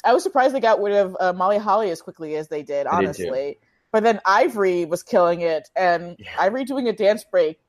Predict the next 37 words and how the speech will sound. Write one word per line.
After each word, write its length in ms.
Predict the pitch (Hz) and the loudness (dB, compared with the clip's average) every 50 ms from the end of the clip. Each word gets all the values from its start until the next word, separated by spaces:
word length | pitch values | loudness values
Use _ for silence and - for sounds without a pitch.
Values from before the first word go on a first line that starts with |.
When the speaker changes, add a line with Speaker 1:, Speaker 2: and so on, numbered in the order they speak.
| _ _ - | _ _ -6
Speaker 1:
that 180 | 185 185 180 - _ _ - 196 _ _ | -4 -4 -4 -6 _ _ -20 -20 _ _
made 220 | - 202 190 190 185 | -8 -6 -6 -4 -4
my 100 | 180 165 | -4 -4
life. 280 | 143 120 107 127 175 _ _ _ _ _ _ _ _ - | -2 -4 -4 -6 -6 _ _ _ _ _ _ _ _ 0
Speaker 2:
Dance 340 | 160 175 190 214 208 - | 2 4 4 4 2 0
break 340 | - - 185 190 196 185 185 | 0 0 2 2 2 0 -2
from, 460 | - - - 180 156 151 143 143 139 | -6 -2 0 2 2 4 2 0 0
uh, 320 | 123 135 135 135 131 131 - | 0 0 2 2 0 0 0
Ivory. 600 | 131 139 147 151 160 143 123 131 123 120 120 120 | 0 0 0 0 0 -2 -2 -2 -2 -2 -2 -4
The 260 | 113 113 127 123 131 | -4 -4 -2 -2 0
R 200 | - 170 170 180 | 0 2 2 2
T 200 | 175 - 180 160 | 0 -2 -6 -8
C 240 | 147 - - 165 151 | -8 -6 -6 -4 -4
version 420 | 131 123 135 135 131 123 107 131 120 | -2 0 0 0 0 -2 -4 -6 -6
of 120 | 113 107 | -2 0
Ivory 280 | 120 120 117 107 117 113 | 0 0 0 0 -2 -4
would 140 | 113 117 | -4 -4
have 160 | 113 113 98 117 | -4 -4 -6 -4
never 380 | 127 139 147 147 143 135 135 | -2 -2 0 0 -2 -2 -4
done 180 | 123 131 127 123 | -2 -2 -2 -2
anything 380 | 127 120 120 113 123 120 113 | -4 -4 -6 -6 -8 -8 -6
vulgar 360 | 104 120 117 117 107 120 117 110 | -4 -2 -2 -2 -2 -4 -2 -2
like 280 | 107 107 104 101 - - | 0 -2 -2 -2 -4 -4
that. 380 | 120 113 107 104 104 101 - - _ _ _ _ _ _ _ | -2 0 0 0 -2 -4 -6 -10 _ _ _ _ _ _ _
Speaker 1:
Mm-hmm. 400 | 170 185 175 185 175 160 160 170 170 | -16 -14 -14 -12 -14 -14 -14 -8 -4
Speaker 2:
But, 340 | 127 127 120 113 113 104 | 0 0 2 2 0 0
uh, 360 | 107 113 110 107 107 104 98 117 - - 143 143 - _ _ _ _ _ _ _ _ | 0 0 0 0 0 0 -2 -4 -6 -6 -6 -6 -6 _ _ _ _ _ _ _ _
<laughs> 680 | _ _ _ _ - - - - _ _ _ _ _ - | _ _ _ _ -20 -20 -20 -20 _ _ _ _ _ -2
this 220 | 139 175 170 - | -2 -2 0 0
Speaker 1:
I 40 | 202 | 2
Speaker 2:
happened 220 | 190 190 226 277 | 2 4 4 6
Speaker 1:
was 80 | - 165 | 4 4
Speaker 2:
after 100 | 294 254 | 4 4
the 60 | 220 | 4
Speaker 1:
worried 460 | 240 240 240 226 208 196 190 180 - - _ | 4 4 6 4 4 2 0 -4 -8 -14 _
<laughs> 80 | _ | _
that 140 | - 220 - | -8 -8 -8